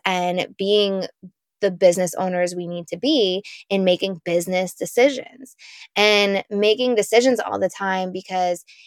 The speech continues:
it, like, feels good or, you know,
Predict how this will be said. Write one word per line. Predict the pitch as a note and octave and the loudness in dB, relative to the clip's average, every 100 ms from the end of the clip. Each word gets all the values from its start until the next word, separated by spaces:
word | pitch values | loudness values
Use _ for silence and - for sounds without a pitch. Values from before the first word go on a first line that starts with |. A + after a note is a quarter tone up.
| _ | _
it, | G3 F#3+ F3+ F3 _ | 4 8 8 6 _
like, | F#3+ F3+ F3 - - _ | -4 -2 -4 -8 -20 _
feels | A#3+ D#4+ F4+ G3 | 0 0 0 0
good | F3+ E3+ E3+ C4+ - _ _ | 2 2 2 0 -4 _ _
or, | G3+ G3+ G3 F#3 F#3 F3+ F3+ F3+ | 4 6 6 6 6 6 6 4
you | G3+ G3 | -4 -2
know, | F3 E3+ | -2 -4